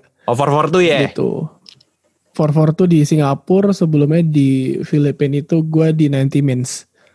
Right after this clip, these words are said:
Speaker 1: Oke.
Speaker 2: Gitu. Nah, pasti ninety Mins tawarin, "Lu mau four four two nggak?" Wah, mau lah, gitu.
Speaker 1: Oh, iyalah, waktu itu kan lumayan.
Speaker 2: <laughs>
Speaker 1: Tapi udah,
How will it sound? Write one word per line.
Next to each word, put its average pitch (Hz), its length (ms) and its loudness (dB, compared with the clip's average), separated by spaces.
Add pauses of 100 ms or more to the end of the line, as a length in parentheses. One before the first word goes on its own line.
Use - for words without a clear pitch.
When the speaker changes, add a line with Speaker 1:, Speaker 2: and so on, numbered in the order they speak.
Speaker 1:
Oke. 98 360 -10
Speaker 2:
Gitu. 92 320 0 (220)
Nah, - 260 -6 (120)
pasti 143 240 -4
ninety 143 240 0
Mins 165 160 2
tawarin, 151 360 0
"Lu 165 80 2
mau 147 260 2
four 135 180 -2
four 135 120 -2
two 151 120 -4
nggak?" 156 140 0
Wah, 139 120 -4
mau - 180 -10
lah, - 160 -6 (260)
gitu. - 260 -10
Speaker 1:
Oh, 104 120 -2
iyalah, 120 580 0
waktu 90 200 -2
itu 101 100 -2
kan 120 120 -2
lumayan. 117 600 0
Speaker 2:
<laughs> 165 240 0
Speaker 1:
Tapi 113 180 -6
udah, 110 180 2